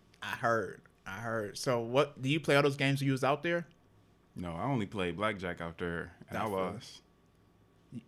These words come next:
Speaker 1: you, what, you won big out there?
Speaker 2: No.
Speaker 1: <laughs>
Speaker 2: I was salty because I lost, right?
Speaker 1: Mm-hmm.
Speaker 2: Uh,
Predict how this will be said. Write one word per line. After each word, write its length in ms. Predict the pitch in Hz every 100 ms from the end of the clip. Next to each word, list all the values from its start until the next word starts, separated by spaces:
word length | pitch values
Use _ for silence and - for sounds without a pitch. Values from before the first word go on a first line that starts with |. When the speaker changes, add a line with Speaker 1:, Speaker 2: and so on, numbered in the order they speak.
| -
Speaker 1:
you, 240 | 117 110 110
what, 120 | 104
you 100 | 113
won 240 | 113 110
big 260 | 110 123 127
out 160 | 120 -
there? 240 | 131 131 - _ _ -
Speaker 2:
No. 380 | 90 85 80 80 - -
Speaker 1:
<laughs> 180 | - 277 - - 370 - 156 - - - - - - - - - - -
Speaker 2:
I 100 | -
was 180 | 107 101
salty 400 | - 107 104 95
because 320 | 92 95 101 92
I 100 | 95
lost, 500 | 85 104 101 90 90
right? 340 | 90 92 85 - -
Speaker 1:
Mm-hmm. 180 | 117 113 - _ _ _ - - -
Speaker 2:
Uh, 300 | 107 104